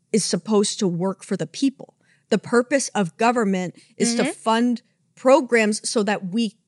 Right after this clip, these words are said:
Speaker 1: that the, that society works. So why would you try and defund government things?"
Speaker 2: Mm.
Speaker 1: And it's like, "Yeah, babe, that's the basis.
Speaker 2: <laughs>
Speaker 1: That's, that's really the whole thing."
Speaker 2: Yeah.
Speaker 1: What you're
Speaker 2: Uh,
Speaker 1: describing
Speaker 2: yeah.
Speaker 1: is socialism.
Speaker 2: Yeah, that's
Speaker 1: But
Speaker 2: it.
Speaker 1: I think it's when you're in an environment like in Canada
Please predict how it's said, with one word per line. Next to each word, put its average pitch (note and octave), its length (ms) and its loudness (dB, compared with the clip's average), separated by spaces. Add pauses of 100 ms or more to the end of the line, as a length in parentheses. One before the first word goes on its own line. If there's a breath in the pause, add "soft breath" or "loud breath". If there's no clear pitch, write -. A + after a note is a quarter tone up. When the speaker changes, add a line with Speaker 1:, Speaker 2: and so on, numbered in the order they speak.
(180)
Speaker 1:
that A#3 160 2
the, G#3 120 -4 (100)
that G#3 220 -4
society B3 560 0
works. - 400 -12 (180 soft breath)
So - 220 0
why A3 320 6
would B3 260 -2
you A#3+ 100 -6
try A3+ 340 0
and G3+ 320 0
defund A#3+ 680 2
government A3+ 360 0
things?" A#3 220 0
Speaker 2:
Mm. C#4 100 -2
Speaker 1:
And G3+ 260 -2 (160)
it's G#3+ 140 -4
like, F#3 160 0
"Yeah, A#3+ 260 4
babe, D3 320 -6
that's - 380 -6
the A3+ 100 0
basis. G#3 640 0
Speaker 2:
<laughs> - 60 -6
Speaker 1:
That's, - 500 -2
that's A3+ 300 0
really A3+ 180 4
the G3+ 120 0
whole G3 120 0
thing." G3+ 340 -2
Speaker 2:
Yeah. A#3+ 180 0 (100)
Speaker 1:
What A3+ 120 4
you're A3 80 2
Speaker 2:
Uh, B3 40 -2
Speaker 1:
describing A#3+ 320 4
Speaker 2:
yeah. G#3 60 0
Speaker 1:
is G#3 80 -2
socialism. B3 540 0
Speaker 2:
Yeah, - 40 -16 (180)
that's A#3+ 140 -12
Speaker 1:
But D4 80 4
Speaker 2:
it. D4+ 40 6
Speaker 1:
I C#4+ 100 4
think D#4+ 300 -4
it's D#4+ 180 -6
when B3 320 2
you're D#4 160 -4
in B3+ 280 -2
an A#3+ 160 -2
environment G#3 580 0
like F3+ 160 -10
in E3 120 -12
Canada A3 640 -2